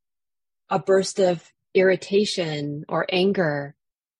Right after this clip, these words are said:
or a repeating storyline that has, that brings with it those intense feelings of anger,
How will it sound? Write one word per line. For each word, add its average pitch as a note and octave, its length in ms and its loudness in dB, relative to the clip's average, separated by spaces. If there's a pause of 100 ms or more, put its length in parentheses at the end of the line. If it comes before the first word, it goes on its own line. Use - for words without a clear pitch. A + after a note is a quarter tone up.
(140)
or F#3+ 240 2
a F#3+ 60 4
repeating G3 640 2
storyline D#3+ 1040 -4
that D#3+ 160 -4
has, E3+ 340 -12
that - 240 -6
brings F3 280 0
with G3+ 220 0
it F3+ 160 -4
those D#3 320 -8 (360)
intense F3 460 -2
feelings E3 520 -2
of D3+ 100 -4
anger, D#3 760 -6